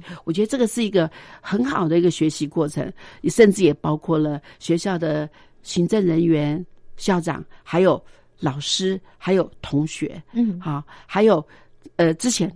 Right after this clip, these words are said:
Speaker 2: 可能我们在乎他的外表，可到后来怎么去接纳这个整个的人？
Speaker 1: 嗯。
Speaker 2: 原来他有他的特殊的专长，
Speaker 1: 嗯。
Speaker 2: 而且包括他爸爸妈妈怎么去教小孩子，并不到学校来说，跟学校质疑说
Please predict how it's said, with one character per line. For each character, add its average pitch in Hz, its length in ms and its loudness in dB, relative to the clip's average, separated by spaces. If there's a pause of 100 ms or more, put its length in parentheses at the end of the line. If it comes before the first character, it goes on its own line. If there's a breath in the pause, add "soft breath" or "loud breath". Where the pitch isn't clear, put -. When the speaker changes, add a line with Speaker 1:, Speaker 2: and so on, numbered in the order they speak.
(140)
Speaker 2:
可 - 80 -8
能 190 120 4
我 156 80 2
们 143 100 -2
在 185 180 -2
乎 170 200 -4
他 - 240 -12
的 156 160 -8
外 196 160 -2
表， - 200 -16 (380 soft breath)
可 - 140 -4
到 185 100 -6
后 - 260 -10
来 160 220 -10
怎 139 140 -8
么 147 80 -4
去 170 180 -4
接 156 220 -2
纳 156 200 -6 (240 soft breath)
这 220 140 2
个 - 100 -6 (120)
整 143 200 -8
个 147 120 -10
的 156 100 -4
人？ 151 480 -8 (220 loud breath)
Speaker 1:
嗯。 226 160 0
Speaker 2:
原 185 120 6
来 208 80 4
他 226 220 -4
有 202 160 0
他 156 240 -10
的 147 220 -8
特 - 320 -6
殊 165 200 -4
的 156 140 -4
专 151 260 -8
长， - 160 -12 (520 soft breath)
Speaker 1:
嗯。 196 80 -14
Speaker 2:
而 147 80 0
且 170 160 2
包 170 200 0
括 160 220 -4 (160 loud breath)
他 - 140 -10
爸 214 220 -10
爸 170 180 -14
妈 202 200 -6
妈 202 240 -6 (600 soft breath)
怎 170 180 0
么 170 80 4
去 214 200 -4
教 202 200 -4
小 185 160 -8
孩 143 220 -8
子， - 320 -12 (540)
并 262 140 4
不 220 80 -2
到 214 120 0
学 165 160 -4
校 175 140 -2
来 156 140 0
说， 175 180 -2
跟 185 140 0
学 175 160 -4
校 170 160 -4
质 - 220 -10
疑 160 120 -6
说 175 280 -8